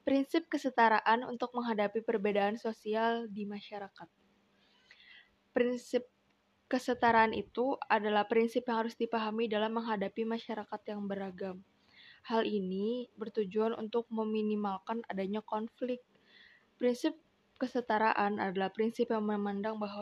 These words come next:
setiap manusia dilahirkan setara, meskipun memiliki keragaman identitas baik dari suku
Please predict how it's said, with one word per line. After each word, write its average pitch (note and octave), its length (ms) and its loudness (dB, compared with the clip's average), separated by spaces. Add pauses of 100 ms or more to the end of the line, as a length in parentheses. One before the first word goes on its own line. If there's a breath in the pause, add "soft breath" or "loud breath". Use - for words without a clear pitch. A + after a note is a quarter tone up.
setiap G3+ 400 -6
manusia G3 480 -8
dilahirkan G#3 560 -8
setara, F#3 560 -8 (480 loud breath)
meskipun A3 880 -4 (160)
memiliki A3 480 2
keragaman A3 560 2
identitas G#3 720 -2
baik G#3+ 240 0
dari G3+ 320 0
suku G#3+ 320 -8